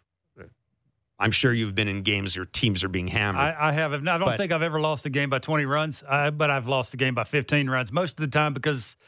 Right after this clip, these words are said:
Speaker 2: I was an everyday player and my manager would have taken me out of the game already.
Speaker 1: Mm-hmm.
Speaker 2: So I didn't have to stand out there as much as guys that didn't play every single day, and that's a good time to get your, your bench guys in there. Now, if I was in the big leagues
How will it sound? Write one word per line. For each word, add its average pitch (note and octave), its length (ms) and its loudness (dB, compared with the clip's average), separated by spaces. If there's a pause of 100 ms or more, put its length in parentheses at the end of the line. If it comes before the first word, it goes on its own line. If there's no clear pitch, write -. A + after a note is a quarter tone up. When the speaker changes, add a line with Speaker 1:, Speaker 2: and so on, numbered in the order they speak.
(180)
Speaker 2:
I E3 80 6
was C3 160 0
an D3+ 60 2
everyday C3+ 320 2
player D3+ 340 2
and B2+ 80 -4
my C3+ 160 0
manager C3+ 400 -2
would B2 100 -2
have A2+ 100 -6
taken C#3 300 2
me C3 120 -2
out B2 100 2
of A2 60 -4
the G#2+ 60 -12
game F3 200 2
already. F#3+ 400 -2 (200)
Speaker 1:
Mm-hmm. C3 320 2
Speaker 2:
So D#3+ 120 0
I D#3 60 4
didn't D3+ 180 0
have D#3+ 160 2
to C#3 60 -4
stand E3 360 2
out D#3 160 0
there D#3+ 160 2
as C3 100 -4
much D#3+ 300 0
as C3+ 260 -2
guys C#3+ 280 4
that C3 100 -6
didn't E3+ 180 0
play F#3 160 0
every F3 160 -2
single F#3 240 -2
day, G3+ 220 2
and G3+ 80 -2
that's G#3+ 160 -6
a - 20 -8
good D3 180 -2
time C3+ 280 0
to C3 240 -2 (480)
get F3+ 140 0
your, D3+ 360 0
your C3 160 0
bench D3+ 320 0
guys D3 240 2
in D3+ 60 0
there. D#3 120 2
Now, E3+ 200 0
if D#3+ 120 -2
I F3+ 120 4
was E3 140 -4
in C3+ 40 -4
the C3+ 80 -2
big G3 260 0
leagues C4+ 440 -4